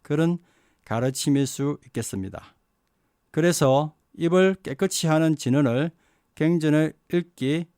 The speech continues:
맨 처음에 첫 등장으로 하게 되는 것이죠. 흔히 우리가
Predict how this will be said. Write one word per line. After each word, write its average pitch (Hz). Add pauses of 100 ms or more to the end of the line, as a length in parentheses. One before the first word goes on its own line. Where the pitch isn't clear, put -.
맨 135
처음에 139 (540)
첫 -
등장으로 175 (240)
하게 135
되는 107
것이죠. 98 (800)
흔히 170
우리가 135